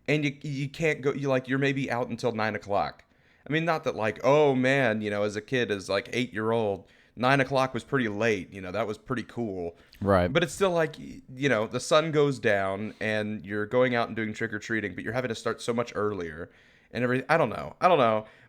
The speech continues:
Speaker 1: But I'm like, I think it should always be moved to a weekend. That way there's at least time,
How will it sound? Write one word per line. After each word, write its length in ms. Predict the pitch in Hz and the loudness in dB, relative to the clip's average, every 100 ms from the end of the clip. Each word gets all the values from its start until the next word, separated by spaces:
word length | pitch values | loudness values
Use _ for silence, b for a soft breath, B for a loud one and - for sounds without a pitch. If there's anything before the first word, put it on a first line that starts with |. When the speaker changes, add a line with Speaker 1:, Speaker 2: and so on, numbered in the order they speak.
| - | 0
Speaker 1:
But 160 | 147 | 4
I'm 160 | 143 147 | 4 4
like, 300 | 127 127 - | 0 -2 -2
I 120 | - 135 | -4 -2
think 220 | 170 156 | -2 -4
it 100 | 147 | -6
should 120 | 127 | -4
always 300 | - 131 135 | 2 4 2
be 80 | 123 | 0
moved 220 | 120 113 | -2 -4
to 80 | - | -4
a 40 | 104 | -6
weekend. 560 | 90 87 - 64 71 - | -6 -10 -12 -14 -16 -6
That 160 | 113 98 | -4 0
way 140 | 113 | -2
there's 200 | 101 101 | -2 -6
at 100 | 98 | -8
least 300 | 107 107 - | -8 -8 -10
time, 540 | - - 87 64 65 | -14 -8 -8 -8 -14